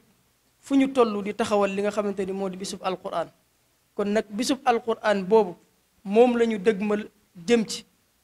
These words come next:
Ndax Alquraan li muy defar ci société bi dafa bari. Aussi it li muy def ci xol yi dafa bari. Parce que buñ nee la Alquraan lu ko tax a wàcc, nga ne Alquraan defar moo ko tax a wàcc. Ndax: "وننزل من القرآن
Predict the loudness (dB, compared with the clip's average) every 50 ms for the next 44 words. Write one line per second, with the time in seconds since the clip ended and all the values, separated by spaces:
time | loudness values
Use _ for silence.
0 | _ -8 -8 -8 -4 0 0 0 0 0 -2 -4 -2 -2 -2 -2 -2 -6 -8 -12
1 | _ _ _ -10 -6 -4 -2 -2 0 0 0 0 0 -2 -6 -6 -10 -8 -8 -8
2 | -6 -4 -4 -4 -4 -4 -6 -6 -6 -8 -6 0 0 0 0 0 -4 _ _ _
3 | _ _ _ _ _ _ _ _ _ -6 -4 -4 -2 -2 -2 -2 -2 -4 -6 -4
4 | -4 -2 -2 2 4 4 4 4 -2 -6 -6 -6 -6 _ _ _ 0 2 2 2
5 | -2 -4 -6 -6 -6 -2 -2 -2 -2 -4 -8 _ _ _ _ _ _ _ _ _
6 | _ -8 -8 -4 -4 -4 -4 -2 -2 0 0 2 2 2 2 2 0 0 0 -2
7 | -4 0 0 0 0 0 -4 -4 -4 -6 -6 -4 -2 2 4 4 4 2 0 -6
8 | -18 -20 _ _ _ -20 _ _ _ _ _ -4 -4 -2 0 0 -2 -2 -2 -4
9 | -6 -2 -2 -2 -2 -2 -8 -14 _ _ _ _ _ -2 0 0 4 4 4 2
10 | 4 2 0 0 -2 -6 -4 -2 0 2 2 0 -2 -6 -16 -20 _ _ _ _
11 | _ _ _ _ _ _ -4 -4 -4 0 0 0 2 2 2 2 2 2 0 0
12 | -2 -2 -2 -2 0 0 0 0 0 0 0 0 0 2 4 4 4 4 4 0
13 | -2